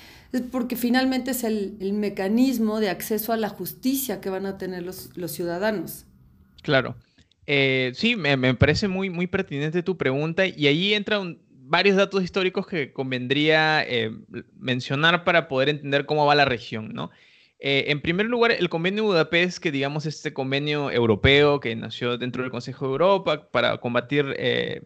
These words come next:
Speaker 2: eh, los ciberdelitos, es algo que, eh, si es que no estoy mal, eh, inició en dos mil uno, y, por ejemplo, en el caso de Perú, eh, no estoy seguro en otros países,
Speaker 1: Ujú.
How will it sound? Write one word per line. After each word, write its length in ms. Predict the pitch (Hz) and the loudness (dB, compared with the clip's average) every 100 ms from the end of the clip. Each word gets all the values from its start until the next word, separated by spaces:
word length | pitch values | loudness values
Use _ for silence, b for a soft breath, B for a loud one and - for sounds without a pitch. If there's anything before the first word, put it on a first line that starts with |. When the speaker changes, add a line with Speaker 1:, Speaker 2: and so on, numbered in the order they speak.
| - | -8
Speaker 2:
eh, 100 | 127 | -4
los 460 | 117 101 131 - - | -2 -2 -4 -12 -12
ciberdelitos, 880 | - 143 143 147 135 147 - 190 - b b b b b - | -2 2 4 6 6 4 2 -2 -4 b b b b b -2
es 180 | 151 196 | 2 4
algo 260 | 185 190 | 4 4
que, 460 | 190 143 123 117 - | 4 4 2 0 -8
eh, 420 | - 123 117 117 - | 0 2 2 -2 -8
si 140 | - | -6
es 100 | 156 | -4
que 100 | - | -4
no 80 | 160 | -6
estoy 220 | 160 180 | -4 -4
mal, 380 | 156 165 180 175 | 0 0 0 -2
eh, 360 | - 123 120 117 113 113 117 113 - _ - | -2 0 0 -2 -4 -8 -12 -16 -20 _ -6
inició 360 | 147 131 156 | -4 -2 -2
en 80 | 160 | 0
dos 120 | 160 | 2
mil 180 | 170 175 | 2 2
uno, 360 | 202 196 226 - _ _ _ _ _ _ _ _ _ - - | 2 0 -4 -8 _ _ _ _ _ _ _ _ _ -14 -12
y, 760 | 156 151 143 143 143 139 135 - | -6 0 2 4 4 2 0 0
por 140 | 156 | 2
ejemplo, 340 | 151 190 185 185 | 4 2 0 0
en 80 | |
el 80 | 156 | 2
caso 260 | 170 185 196 | 0 0 0
de 80 | 180 | 2
Perú, 380 | 151 139 180 170 | 2 2 0 -2
eh, 260 | 117 113 104 | -4 -4 -6
no 100 | 135 | -8
estoy 200 | - 143 | -6 -6
seguro 380 | - 147 151 | -4 -2 -2
en 60 | 151 | -4
otros 240 | 156 170 | -4 -4
países, 500 | 165 131 147 151 175 | 2 2 2 0 -2
Speaker 1:
Ujú. 100 | 254 | -2